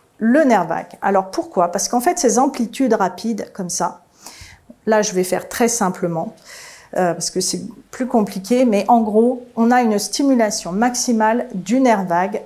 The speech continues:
pendant, euh, la cohérence, euh, cardiaque. Donc, parce que ces amplitudes sont donc le reflet de la stimulation vagale. Si on a une grande amplitude, ça veut dire qu'en fait, on stimule au mieux le nerf vague.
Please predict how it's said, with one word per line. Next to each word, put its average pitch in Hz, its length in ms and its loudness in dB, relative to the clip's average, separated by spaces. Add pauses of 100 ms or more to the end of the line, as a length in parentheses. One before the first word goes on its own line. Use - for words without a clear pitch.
(140)
pendant, 233 540 4
euh, 170 100 0
la 196 140 0
cohérence, 214 600 2
euh, 151 260 -6
cardiaque. 180 580 -4
Donc, 175 180 -10 (100)
parce - 220 -6
que 170 160 -4
ces 180 240 -4
amplitudes 190 460 -4
sont 165 140 -8
donc 160 200 -10
le 156 80 -6
reflet 208 420 -2
de 180 60 -8
la 165 80 -6
stimulation 165 560 -10
vagale. 160 460 -6 (600)
Si - 200 -8
on 190 140 -2
a 196 100 2
une 180 140 -2
grande 202 340 2
amplitude, 196 600 -6
ça - 180 -4
veut 180 100 -4
dire 220 200 -4
qu'en 185 140 -6
fait, 220 360 -6
on 247 120 0
stimule 226 640 -4
au 247 120 2
mieux 202 400 0 (540)
le 220 220 4
nerf 180 240 2
vague. 156 220 -8